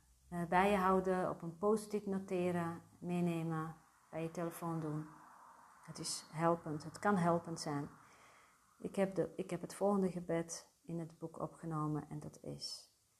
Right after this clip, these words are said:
"Ik word in al mijn behoeften voorzien.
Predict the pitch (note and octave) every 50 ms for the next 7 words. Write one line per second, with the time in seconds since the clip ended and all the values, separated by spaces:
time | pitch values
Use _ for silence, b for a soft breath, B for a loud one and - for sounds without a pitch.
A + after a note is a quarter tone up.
0 | _ _ _ _ _ _ _ _ _ _ _ _ _ - B3+ A#3+ B3 A3+ A#3 B3+
1 | C4 B3+ - - - - G3+ G3+ G3 G3 - - - G#3 A3 A3+ A#3+ A#3+ A3 G#3
2 | G3+ F#3+ F#3+ F#3+ F3 E3+ E3 E3 F3+ G#3 G#3+ - - - G#3+ G#3 G3+ G3 G3 F#3
3 | F3+ F3 F3 F3+ - D#3+ D#3 D3+ D3+ D#3 - - _